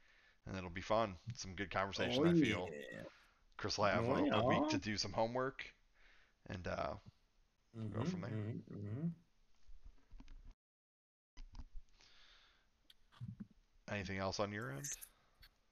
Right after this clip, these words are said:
Speaker 2: Nope. Nope, nope, nope.
Speaker 1: Cool, cool. All right, well, thanks to the three people for tuning in again, especially that one guy out in Ireland. You know who you are.
Speaker 2: Yep, yep, yep. Shout out to you.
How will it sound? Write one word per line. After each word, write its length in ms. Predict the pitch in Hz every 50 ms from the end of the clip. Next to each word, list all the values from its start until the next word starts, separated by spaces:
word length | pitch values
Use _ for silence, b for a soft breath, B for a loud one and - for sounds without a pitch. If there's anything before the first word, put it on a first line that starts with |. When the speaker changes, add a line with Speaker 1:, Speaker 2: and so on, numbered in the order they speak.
| _ _ _ _ _ _ _
Speaker 2:
Nope. 360 | - 131 135 135 143 165 165 - - _ _ b b b b b b b b b b b b -
Nope, 140 | 120 139 127 - -
nope, 180 | 135 143 139 -
nope. 360 | 131 151 160 156 147 - - 160 - - _ _ _ _ _ _ _ _ _ - -
Speaker 1:
Cool, 160 | - 101 98 -
cool. 260 | - 113 139 160 147 - - _ b b b b b b b b b b _
All 100 | - 104
right, 100 | 117 131
well, 200 | 113 98 101 120 - - - - - - - - - - -
thanks 300 | - 123 113 110 104 -
to 60 | - 113
the 100 | 107 95
three 200 | - 117 113 104
people 300 | - 117 110 - 123 113
for 140 | - 110
tuning 340 | 101 - - 117 107 107 107 110
in 80 | 113 113
again, 280 | 117 107 113 113 127 139
especially 320 | 135 - 113 101 95 - 107
that 120 | 101 95
one 180 | 87 101 98 98
guy 280 | 98 101 98 104 104
out 180 | 101 98 98 85
in 60 | 95 101
Ireland. 360 | 98 98 98 104 107 107 104
You 80 | 101
know 120 | 98 95 95
who 80 | 95
you 180 | 92 90 90 92
are. 220 | 92 98 113 135 139 - b b b b b b b b b b b b b b
Speaker 2:
Yep, 220 | - 117 113 - -
yep, 220 | - 113 123 117 -
yep. 260 | - 95 110 123 165 170
Shout 220 | - - 110 107
out 100 | 104 95 -
to 80 | -
you. 180 | 104 113 151 165